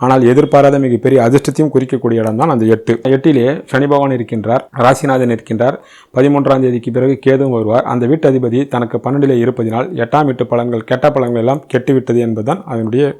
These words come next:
அர்த்தம். ரிஷபத்திற்கு ஒன்பதுக்குண்டான பலன்களை பார்ப்போம். ஒன்பதாம் வீட்டு அதிபதியாக சனி பகவான் வருகின்றார். ஒன்பதாம் வீட்டு அதிபதியாக சனி பகவான் வருகின்ற சிறப்பம்சம், ஏற்கனவே உங்களுக்கு அதிர்ஷ்டமும் இருக்கும்.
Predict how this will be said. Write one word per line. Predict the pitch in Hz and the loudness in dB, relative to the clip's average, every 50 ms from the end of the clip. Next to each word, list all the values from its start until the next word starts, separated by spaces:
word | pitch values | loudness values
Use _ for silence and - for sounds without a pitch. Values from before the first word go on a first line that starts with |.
| _ _ _ - - | _ _ _ -12 -10
அர்த்தம். | 110 107 - - 101 - _ _ - 135 | -10 -8 -6 -6 -6 -6 _ _ -6 -4
ரிஷபத்திற்கு | 127 - 151 147 127 117 120 113 - 170 170 156 | -2 -2 -2 -2 -2 -6 -8 -8 -4 -2 0 2
ஒன்பதுக்குண்டான | 139 143 147 156 147 - - 135 127 120 117 113 | 2 2 2 2 2 0 0 -2 -4 -4 -4 -4
பலன்களை | 120 120 123 120 117 113 107 113 | -4 -4 -2 -2 -4 -4 -4 -6
பார்ப்போம். | 104 104 - - 156 175 - - _ - 131 | -8 -8 -10 -10 -12 -12 -14 -16 _ -6 -2
ஒன்பதாம் | 139 151 151 156 151 143 | 0 2 2 2 0 0
வீட்டு | 135 120 - 123 | -2 -2 -2 -2
அதிபதியாக | 120 117 117 110 110 110 113 135 170 170 - | -2 -2 -2 -2 -2 -2 -2 -2 -4 -4 -4
சனி | - 131 135 131 131 | -2 -2 0 2 2
பகவான் | 127 120 117 113 113 - 123 127 127 117 | 2 2 0 -2 -4 -6 -6 -4 -2 -2
வருகின்றார். | 113 113 113 110 104 110 117 - - 123 | 0 0 0 0 0 0 0 0 -2 -2
ஒன்பதாம் | 117 131 147 160 156 151 147 | 0 0 2 2 2 0 -2
வீட்டு | 139 123 135 123 | -2 -2 -2 -2
அதிபதியாக | 127 120 123 117 120 123 143 131 - | -2 -2 -2 -2 -2 -2 -2 -4 -4
சனி | 127 123 131 131 | -4 -2 0 2
பகவான் | 131 127 123 120 113 | 2 2 2 0 0
வருகின்ற | 113 113 113 113 107 107 - - | -2 -2 -2 -2 -2 -4 -2 0
சிறப்பம்சம், | 127 131 127 - 120 110 107 - 110 113 117 - _ - - _ _ _ _ 127 135 | 2 2 0 0 -4 -6 -4 -6 -6 -6 -6 -10 _ -20 -20 _ _ _ _ 2 2
ஏற்கனவே | 139 139 139 139 135 143 143 | 2 4 4 4 4 4 4
உங்களுக்கு | 131 123 113 - - 110 | 2 0 -2 -2 -2 -2
அதிர்ஷ்டமும் | 113 127 127 - - 131 117 110 110 | -2 -2 -2 -4 -4 -2 -2 -2 -2
இருக்கும். | 107 101 - - 113 117 | -4 -6 -6 -8 -8 -8